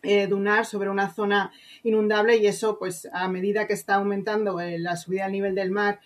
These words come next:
eh, es, está siendo cada vez más evidente, y los estudios, ¿no?, pues, apuntan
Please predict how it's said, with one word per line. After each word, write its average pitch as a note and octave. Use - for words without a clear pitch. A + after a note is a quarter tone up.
eh, F3
es, F3+
está F#3+
siendo G3
cada G3
vez G3+
más G3+
evidente, G#3
y G#3
los F#3+
estudios, G3
¿no?, G3+
pues, F3+
apuntan G3+